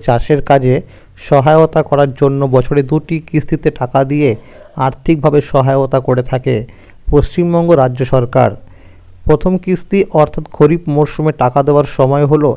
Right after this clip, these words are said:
এপ্রিল মাস থেকে শুরু করে সেপ্টেম্বর মাস পর্যন্ত এবং দ্বিতীয় কিস্তি অর্থাৎ রবি মরশুমে টাকা দেওয়ার সময় হলো অক্টোবর মাস থেকে শুরু করে পরের বছরের মার্চ মাস পর্যন্ত। এই সময়ের মধ্যে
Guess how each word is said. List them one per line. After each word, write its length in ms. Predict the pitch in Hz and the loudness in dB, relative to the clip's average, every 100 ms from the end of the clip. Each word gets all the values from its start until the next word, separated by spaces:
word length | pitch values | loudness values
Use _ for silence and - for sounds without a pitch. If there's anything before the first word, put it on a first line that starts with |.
| - 135 | -4 -4
এপ্রিল 300 | 139 165 156 | -2 -2 -2
মাস 200 | 143 135 - | -2 -4 -4
থেকে 220 | 147 147 | -6 -6
শুরু 240 | - 143 143 | -6 -4 -2
করে 260 | 151 151 107 - - - | 0 0 -2 -10 -20 -18
সেপ্টেম্বর 640 | - 139 - 160 160 165 156 | -4 -4 -2 0 2 2 2
মাস 220 | 135 131 - | 0 -2 0
পর্যন্ত 480 | 143 131 131 131 131 110 127 - - - | 0 2 0 0 0 -2 -4 -20 -20 -2
এবং 200 | 151 156 170 | 0 2 0
দ্বিতীয় 360 | 135 147 165 165 | -2 -4 2 0
কিস্তি 460 | 165 160 - - 165 - | 2 -6 -6 -6 -6 -4
অর্থাৎ 320 | 151 139 156 143 | -2 0 -2 0
রবি 260 | 139 151 151 | 2 2 0
মরশুমে 420 | 151 147 156 151 | -2 -2 -4 -2
টাকা 240 | 135 127 143 | 0 0 0
দেওয়ার 260 | 143 147 - | 0 -2 -2
সময় 300 | 135 143 151 | -2 2 2
হলো 240 | 156 160 120 - - - - | 4 4 2 -2 -18 -10 -2
অক্টোবর 500 | 139 - 165 165 170 143 | -2 0 0 4 4 2
মাস 220 | 139 135 | 0 -2
থেকে 220 | - 151 147 | 0 0 0
শুরু 240 | 151 151 | -2 -4
করে 260 | 147 156 143 113 - - - - | -2 0 0 -2 -10 -20 -20 -2
পরের 240 | 151 156 160 | 2 4 4
বছরের 360 | 156 156 165 147 | 2 2 2 0
মার্চ 300 | 139 143 - | 0 0 0
মাস 160 | 156 143 - | -2 -2 -2
পর্যন্ত। 340 | 143 151 147 147 | 0 0 0 0
এই 160 | 127 156 - | 0 -2 0
সময়ের 440 | - 139 139 151 | -2 2 2 2
মধ্যে 420 | 131 120 113 131 | 0 -2 0 0